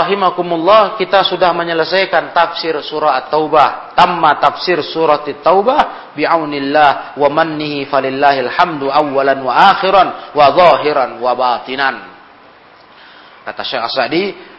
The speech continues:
"Alhamdulillah, sempurnalah tafsir surah At-Taubah dengan pertolongan Allah dan karunia-Nya.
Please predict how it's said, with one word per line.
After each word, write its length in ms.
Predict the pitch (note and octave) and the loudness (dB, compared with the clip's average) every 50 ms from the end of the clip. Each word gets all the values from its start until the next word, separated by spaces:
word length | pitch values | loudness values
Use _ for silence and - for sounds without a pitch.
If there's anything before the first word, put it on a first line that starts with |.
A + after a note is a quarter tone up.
| - - | -14 -12
"Alhamdulillah, 800 | G#2+ G2+ C#3+ D#3 D#3+ D3+ D#3 D#3 D#3+ D#3 E3 F3+ G3 G3 F#3 - | -6 -4 -4 -4 -2 -2 -2 0 2 4 4 6 6 4 4 0
sempurnalah 560 | F3 D3+ C3 - D3+ D3 D3+ D#3 D#3 D#3 D3+ | -4 -6 -4 -4 -2 0 2 2 4 4 4
tafsir 320 | - D3+ C#3+ - - D#3 C#3 - | 2 0 0 0 -2 -4 -4 -2
surah 320 | - D3+ D3 C#3 C3+ - | -2 0 2 2 2 2
At-Taubah 400 | - F3+ F#3+ F3+ E3+ D#3 C#3+ C3+ | 2 2 4 4 4 2 2 2
dengan 240 | C#3+ D3 D3 C#3+ C#3+ | -2 -4 -6 -6 -6
pertolongan 560 | - D3 C#3+ - D3+ D3+ D3+ D3 D3 C#3 C3+ | -6 -6 -4 -2 -2 -2 -2 -2 -4 -4 -4
Allah 320 | C3+ C#3 C#3+ D3 D3 C#3 C#3 | -6 -2 0 2 2 2 0
dan 80 | C3+ C#3 C3 | -2 -2 -2
karunia-Nya. 720 | D3 C#3 C#3 C#3 C3+ C3+ C3+ C#3+ E3 F3+ F#3+ G#3+ A3+ A#3+ | -2 0 0 -2 -4 -4 -2 2 2 2 2 4 4 4